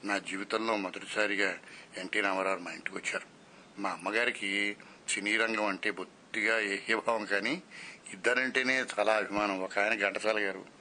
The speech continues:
రెండో ఆయన శ్రీరాముడు శ్రీకృష్ణుణ్ణి ఆయనలో చూడగలిగినంత గొప్పగా త-, ఆ తరానికి ఒక దైవ సమానుడే అనిపించే ఎన్టీ రామారావు గారు. మా నాన్నగారు, మా అమ్మగారు ఇంట్లో ఉన్నారు.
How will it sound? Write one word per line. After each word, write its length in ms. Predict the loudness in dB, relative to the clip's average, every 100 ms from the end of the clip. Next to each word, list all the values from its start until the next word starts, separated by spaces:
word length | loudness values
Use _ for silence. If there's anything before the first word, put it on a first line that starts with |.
| -18 -18 -8 0
రెండో 200 | 4 4
ఆయన 340 | 4 2 0 -4 -14 -8
శ్రీరాముడు 600 | -4 0 2 2 2 0
శ్రీకృష్ణుణ్ణి 760 | -2 -2 -6 -6 -6 -2 0 -2 -6 -16 -16 -4
ఆయనలో 380 | 0 2 2 2
చూడగలిగినంత 720 | 2 0 2 2 0 -2 -2
గొప్పగా 720 | -2 -2 2 2 4 2 0 -4 -14 -14 -18 -20 -8 0
త-, 40 |
ఆ 320 | 2 6 6
తరానికి 720 | 6 4 4 4 2 0 -2 -2 -10 -20 -12 -6
ఒక 140 | -2
దైవ 300 | 2 4 2
సమానుడే 480 | 2 2 4 4 4
అనిపించే 640 | 2 -2 -4 0 2 0 -6 -20 -20 -20 -10
ఎన్టీ 240 | -8 -8 -8
రామారావు 400 | -8 -8 -8 -8
గారు. 200 | -10 -12 -20 -20 -20 -20 -18 -12
మా 180 | -8 -4
నాన్నగారు, 360 | -2 0 -2
మా 180 | 0 -2
అమ్మగారు 320 | 0 2 2
ఇంట్లో 260 | 2 2 2
ఉన్నారు. 380 | 2 2 2